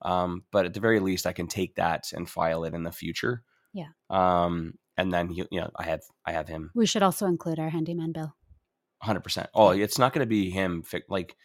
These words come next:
Speaker 1: what's gonna happen
Speaker 2: No,
Speaker 1: is
Speaker 2: but I mean, like, the previous repair, we should include that, have him cover the cost.
Speaker 1: Yeah.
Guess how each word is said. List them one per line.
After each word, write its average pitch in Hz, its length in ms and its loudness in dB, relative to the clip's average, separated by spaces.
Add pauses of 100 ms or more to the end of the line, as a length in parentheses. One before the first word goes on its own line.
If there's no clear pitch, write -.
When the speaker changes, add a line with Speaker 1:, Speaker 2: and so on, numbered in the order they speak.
(420)
Speaker 1:
what's - 160 -4
gonna 107 160 2
happen 90 320 2
Speaker 2:
No, 214 120 6
Speaker 1:
is 196 60 4
Speaker 2:
but 196 80 8
I 196 40 8
mean, 196 180 6
like, 180 140 4
the 175 80 -4
previous 160 400 -4
repair, 156 400 -6
we 185 80 -10
should 175 200 -4
include 147 380 -4
that, 156 260 -4
have 170 280 -8
him 160 120 -2
cover 151 200 -6
the 151 80 -10
cost. - 360 -10 (320)
Speaker 1:
Yeah. 98 480 2